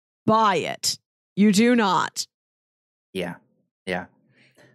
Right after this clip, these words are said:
Speaker 2: Uh, though I did hear that they ha-, already have a Criterion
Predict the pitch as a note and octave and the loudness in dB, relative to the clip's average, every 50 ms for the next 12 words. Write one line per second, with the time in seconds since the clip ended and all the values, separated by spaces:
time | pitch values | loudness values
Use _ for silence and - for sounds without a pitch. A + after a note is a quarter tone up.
0 | _ _ _ - G#2 G#2 G2 F#2+ F#2+ F#2+ G2 F#2+ A#2+ A2+ G#2+ G2+ G#2+ C#3+ D#3+ D#3 | _ _ _ -8 -6 -4 -4 -2 -2 -2 -2 -2 -2 -4 -4 -2 -2 -4 -4 -2
1 | D3+ D#3+ C#3+ C3 A#2 - B2 A2+ A#2+ - - - - - A2+ B2 C3 B2 A#2+ A#2 | -2 -2 0 -2 -2 -2 -4 -4 -4 -6 -8 -10 -6 -4 -2 -2 0 0 -2 -2
2 | - B2 A2 G2+ - G#2 G2+ G2+ G2+ F#2+ F#2 - G2 G2 G2 G2 F#2 F#2+ - - | -4 -4 -8 -6 -6 -4 -4 -4 -4 -6 -6 -6 -4 -4 -2 -4 -4 -6 -6 -6
3 | G2+ F#2+ - F#2 - - - - A#2 B2+ C3+ D3 D3+ D#3 D#3 D#3+ D3+ | -4 -4 -4 -6 -8 -10 -8 -6 -4 -2 -2 -2 -2 -4 -4 -6 -6